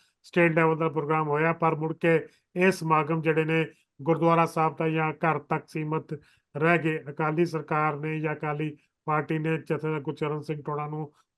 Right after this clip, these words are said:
ਉਸ ਤਰੀਕੇ ਨਾਲ ਯਾਦ ਨਹੀਂ ਕੀਤਾ ਜਿਵੇਂ ਕੈਪਟਨ ਅਮਰਿੰਦਰ ਸਿੰਘ ਉਹਦਾ ਸਮਾਗਮ ਰਚਦੇ ਹੁੰਦੇ ਸਨ। ਅਸੀਂ ਗੱਲ, ਅ, ਨਰਿੰਦਰ ਮੋਦੀ ਦੀ ਕਰ ਰਹੇ ਸੀਗੇ, ਗੱਲ ਕੈਪਟਨ ਅਮਰਿੰਦਰ ਸਿੰਘ ਦੀ ਆ ਗਈ, ਜਥੇਦਾਰ ਗੁਰਚਰਨ ਸਿੰਘ ਟੋੜਾ ਦੀ ਆ ਗਈ। ਇੱਕ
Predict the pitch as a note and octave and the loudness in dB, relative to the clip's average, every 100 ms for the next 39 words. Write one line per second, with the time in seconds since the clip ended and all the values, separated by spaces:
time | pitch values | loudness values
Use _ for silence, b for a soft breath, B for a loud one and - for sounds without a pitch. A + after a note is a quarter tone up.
0 | G3 F#3 F3+ E3 D#3+ D#3+ D#3+ C#3+ D3 D3 | -2 -2 0 0 0 0 0 0 0 0
1 | D3 D3 D3 D#3 D3 D3+ D#3 D3 b b | -4 -8 -8 -6 -4 -4 -4 -6 b b
2 | _ _ D#3+ D3+ D#3+ D#3 D3+ C#3+ D3+ D3+ | _ _ -2 -2 -2 -2 -2 -4 -4 -4
3 | D3+ D3+ E3 D3 D3+ D3 D3 C#3+ D3 D3 | -8 -6 -6 -6 -6 -6 -2 -2 -2 -8
4 | C#3 - D3 C#3+ C#3+ D3 B2+ b b b | -8 -4 -4 -2 -6 -8 -10 b b b
5 | E3 D#3+ F#3 F3 F3 F3 E3 b b - | 0 4 6 6 8 6 4 b b -4
6 | D#3+ E3 E3+ E3+ - D3+ D#3+ D#3+ E3+ D#3+ | 4 4 4 0 -10 -6 -4 -2 0 2
7 | D#3 F3 F#3 F3 E3 D#3+ D#3+ D#3+ E3+ D#3 | 4 4 4 4 4 2 0 0 0 0
8 | D#3+ D3 D#3+ D3+ D3+ D#3 D3+ E3 E3 E3 | 0 0 -4 -4 -4 -4 -2 -2 -2 -4
9 | D#3+ D3 _ _ - D#3+ D#3+ D3+ D#3 D#3 | -4 -8 _ _ -4 2 4 4 0 -2
10 | D3 D#3 D3+ D3 D#3 D#3 D#3+ D#3+ C#3+ D#3 | 0 2 0 -2 -2 0 0 -4 -4 -2
11 | E3 D3+ D3+ C#3+ C#3+ E3+ E3 b b - | 0 -2 -2 -4 -2 -4 -6 b b 0
12 | F#3+ | 2